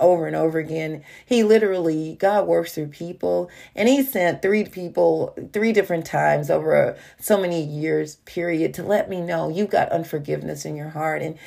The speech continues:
and you need to let that go." And see, when God is saying, "Let it go," it's not for a selfish reason. He wants us to let it go so he can bless us even more.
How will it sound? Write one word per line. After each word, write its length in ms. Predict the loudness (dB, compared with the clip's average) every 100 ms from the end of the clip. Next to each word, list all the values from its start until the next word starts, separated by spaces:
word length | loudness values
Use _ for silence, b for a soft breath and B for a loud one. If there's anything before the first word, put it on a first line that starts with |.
| B
and 140 | -2 2
you 80 | 4
need 120 | 4
to 100 | 4
let 240 | 4 2
that 240 | 0 -2 0
go." 340 | 2 2 0 B B
And 160 | -4
see, 140 | 0 0
when 200 | 0 -2
God 320 | -2 -2 -2
is 100 | -2
saying, 280 | 0 -2 -2
"Let 180 | 0 0
it 160 | 0 0
go," 360 | 2 2 0 B B B -2
it's 240 | -2 -2
not 340 | -2 0 -2
for 140 | 0 0
a 60 |
selfish 540 | 0 2 2 2 -6 -4
reason. 340 | -4 -4 -4
He 220 | -4 -2
wants 340 | 0 0 -2 -4
us 120 | -6
to 120 | -2
let 180 | 2 2
it 100 | 4
go 180 | 2 2
so 180 | 0 0
he 140 | 0
can 220 | -2 -6
bless 380 | -2 2 2 0
us 160 | -6 -4
even 380 | -2 -2 -4 -6
more. 480 | -2 0 0 -2